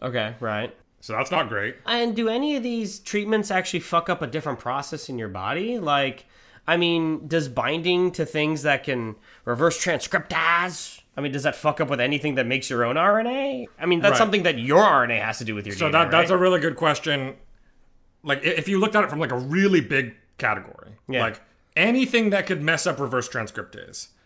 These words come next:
Speaker 2: some of those things would also fuck up our own D N A polymerase.
Speaker 1: Does the
Speaker 2: which is
Speaker 1: person
Speaker 2: what
Speaker 1: just fall apart?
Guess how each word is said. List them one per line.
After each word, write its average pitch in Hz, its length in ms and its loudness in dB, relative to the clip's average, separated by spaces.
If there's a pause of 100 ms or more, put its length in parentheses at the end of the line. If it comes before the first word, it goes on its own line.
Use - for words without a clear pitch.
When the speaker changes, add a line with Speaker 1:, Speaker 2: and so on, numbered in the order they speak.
(100)
Speaker 2:
some 170 340 2
of 208 120 0
those 202 220 0
things 202 340 0
would 139 140 -2
also 143 380 -2
fuck 135 280 -2
up 127 200 0
our 123 260 -2
own 127 340 -4
D 113 160 -4
N 110 80 -2
A 107 100 -2
polymerase. 98 800 -6
Speaker 1:
Does 131 220 -4
the 135 100 -4
Speaker 2:
which 131 180 -2
is 139 100 2
Speaker 1:
person 143 100 0
Speaker 2:
what 127 60 -4
Speaker 1:
just 123 140 -6
fall 123 220 -2
apart? 127 480 -6